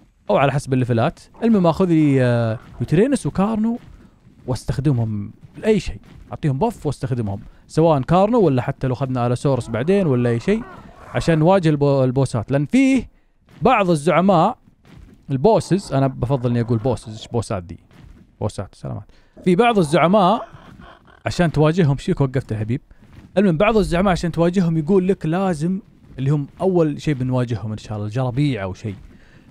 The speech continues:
أو لازم تواجههم بديناصور أقل من الريكس حجمًا عشان تقدر تدمجهم. فإن شاء الله راح نجهز لهذه الأشياء عشان ما نتورط بعدين.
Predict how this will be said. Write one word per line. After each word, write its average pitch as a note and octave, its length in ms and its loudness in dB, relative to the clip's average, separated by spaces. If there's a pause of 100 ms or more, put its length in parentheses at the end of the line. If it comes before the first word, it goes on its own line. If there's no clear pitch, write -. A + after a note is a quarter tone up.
(160)
أو G3 200 2
لازم F3+ 340 2
تواجههم E3+ 560 2
بديناصور B2 1080 -2 (100)
أقل D#3+ 320 0
من C#3 140 2
الريكس - 580 -4 (340)
حجمًا G2+ 420 -4 (420)
عشان G#2+ 140 -8
تقدر A2+ 280 -4
تدمجهم. G2 460 -8 (1000)
فإن A#2+ 420 0
شاء F3+ 240 2
الله D#3+ 180 0 (400)
راح B2 160 -2
نجهز C3+ 360 0
لهذه C#3 200 2
الأشياء B2+ 240 -2
عشان C3+ 160 -2
ما C#3+ 100 0
نتورط A#2 340 -4
بعدين. F#2+ 240 -6